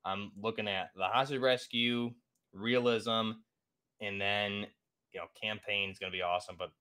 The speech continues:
that's not really a mode. And D M Z. I'm looking forward to D M Z if it is what we're, we're hearing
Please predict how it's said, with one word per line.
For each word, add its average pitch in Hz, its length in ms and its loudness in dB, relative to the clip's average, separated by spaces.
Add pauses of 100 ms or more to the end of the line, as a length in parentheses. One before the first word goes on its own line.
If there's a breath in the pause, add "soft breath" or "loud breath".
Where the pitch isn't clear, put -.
that's 95 200 -6
not 95 80 -4
really 92 160 -2
a 87 40 -4
mode. 90 380 0
And 107 300 -8
D 117 160 4
M 98 120 -2
Z. 82 300 -14 (140)
I'm 113 120 -2
looking 143 280 -2
forward 139 240 4
to 110 60 -6
D 113 180 2
M 113 120 2
Z 110 440 -2
if 101 120 -6
it 104 160 -4
is 107 280 2
what 107 260 2 (100)
we're, 101 360 -4
we're 95 240 -4
hearing 113 400 0